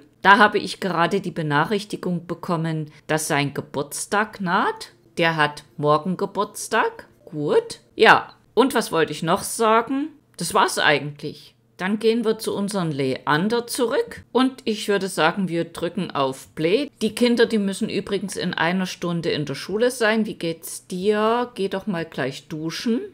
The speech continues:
Nicht in die Badewanne, das dauert zu lange. Unsere Leni ist auch wach. Leni, wo bist du? Die muss auf Toilette. Die geht schon, das ist auch schön.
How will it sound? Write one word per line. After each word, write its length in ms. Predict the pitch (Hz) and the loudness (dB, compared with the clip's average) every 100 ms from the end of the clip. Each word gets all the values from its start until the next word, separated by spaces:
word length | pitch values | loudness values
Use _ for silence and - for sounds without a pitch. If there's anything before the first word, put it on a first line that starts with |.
| _ _ | _ _
Nicht 180 | 196 208 | -8 -6
in 60 | |
die 100 | 151 | -8
Badewanne, 600 | 147 113 110 147 135 143 135 | -6 -6 -4 -4 -4 -6 -8
das 200 | - - | -10 -6
dauert 280 | 135 127 | -4 -6
zu 120 | - 135 | -8 -4
lange. 340 | 156 214 277 - _ | 0 0 0 -6 _
Unsere 320 | 208 214 226 | 2 4 4
Leni 580 | 185 151 143 151 170 170 | 2 2 0 0 -2 -2
ist 280 | - - - | -4 -4 2
auch 360 | 139 143 - | 4 2 -2
wach. 260 | 170 247 330 | 0 0 0
Leni, 340 | 180 170 175 | -2 -2 -2
wo 80 | 165 | -4
bist 320 | 165 175 - | -4 -8 -8
du? 380 | - 156 160 220 415 - | -8 -6 -2 0 -2 -4
Die 80 | 220 | -2
muss 220 | 190 180 | -2 -2
auf 240 | 120 156 - | -2 -2 -4
Toilette. 560 | 185 147 147 226 247 | -2 0 0 0 0
Die 100 | 226 | -2
geht 340 | - 170 156 - | -4 -4 -4 -2
schon, 280 | 247 208 220 | 0 2 2
das 200 | 185 147 | 0 -2
ist 220 | 143 - | -6 4
auch 260 | 156 175 | 4 4
schön. 560 | - - 226 202 233 269 | 0 0 2 2 0 -4